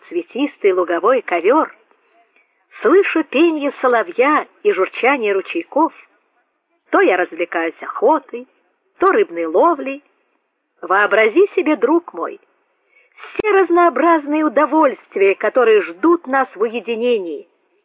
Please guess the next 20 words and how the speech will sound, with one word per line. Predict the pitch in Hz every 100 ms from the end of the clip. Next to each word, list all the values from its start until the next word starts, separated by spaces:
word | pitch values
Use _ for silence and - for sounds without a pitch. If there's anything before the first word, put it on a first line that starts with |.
| _ _
и | 226
ты | - 381
придёшь | - 214 190 180 -
в | -
такой | 208 - 392
же | 277
восторг, | 196 175 _ 226 233
как | - 196 -
и |
я. | 165 147 135 _ _ _ _ _ _ _ _ -
Что | - 208
касается | 214 - 220 196 - 202
пищи, | - 269 - - - - _ _ _ _ _ -
то | 440
чем | 269 240
проще | 294 320 - -
она | 180 180
будет, | 180 175 170
тем | - 247
лучше. | 160 160 - - -